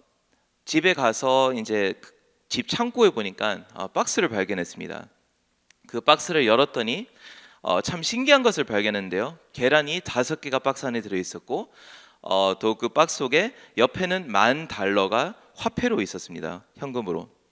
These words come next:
어, 아내에게 그래서 물었습니다. "여보, 우리 집에 이렇게 큰 돈이 있는 줄 몰랐다고. 이게 도대체 무엇입니까?" 사모님이 대답을 했습니다. "어, 우리가 결혼을 한 이후로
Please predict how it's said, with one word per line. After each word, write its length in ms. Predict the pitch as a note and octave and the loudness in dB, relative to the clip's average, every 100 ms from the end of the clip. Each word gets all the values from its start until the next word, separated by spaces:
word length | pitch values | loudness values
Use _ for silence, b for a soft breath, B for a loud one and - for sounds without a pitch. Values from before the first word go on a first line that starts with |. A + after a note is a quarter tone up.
| _ _ _ _ _ _ - B B B - | _ _ _ _ _ _ -20 B B B 2
어, 260 | G#2 G#2 | 6 6
아내에게 840 | G#2 A#2+ D3 E3 D3 B2 C3 G2+ F#2+ | 6 4 6 6 6 4 4 2 2
그래서 200 | A2 A2 | 0 0
물었습니다. 800 | G2 C3 B2 - G2+ F2+ F2 F2 B B B B - | 2 4 4 0 -6 -2 -4 -6 B B B B 2
"여보, 420 | A#2 C3+ C3+ F#2 | 4 6 4 4
우리 220 | - A#2+ C3+ | 0 -2 -2
집에 200 | C#3+ B2+ | 0 0
이렇게 220 | B2 C3+ | 0 -6
큰 240 | - G3+ | -8 -4
돈이 180 | G#3 F3+ | -2 0
있는 140 | A#2+ | -2
줄 120 | A2+ F#2+ | -4 -2
몰랐다고. 520 | G2 A#2+ - G2 G2+ | 0 0 0 -2 -2
이게 220 | A2+ B2+ | 0 0
도대체 400 | - A#2 A2+ C3 | 0 -4 -2 -4
무엇입니까?" 960 | G2+ C#3 F#3+ D#3 A2 F#2 F#2+ F#2 F#2 - b b b b b _ | 0 2 2 -2 -4 0 0 0 -4 -12 b b b b b _
사모님이 640 | - F#3+ F#3+ E3+ E3+ F#3 F3 | -4 0 0 0 -2 -4 -4
대답을 340 | B2+ A2+ A2+ G#2+ | 2 2 4 0
했습니다. 540 | - G2 F2+ F2 F2 _ _ _ _ _ _ _ _ _ _ B B B B B | -2 -6 -4 -6 -10 _ _ _ _ _ _ _ _ _ _ B B B B B
"어, 220 | - G2+ F#2 | -2 -2 0
우리가 400 | A2+ D3 D3 C#3+ | 6 8 8 8
결혼을 580 | C3+ C3 F3 F3+ E3 | 8 8 8 6 2
한 180 | F3+ D#3 | 0 -4
이후로 800 | F#2 G#2+ B2+ A2 A#2 G2 E2 | -4 -2 2 2 2 0 -4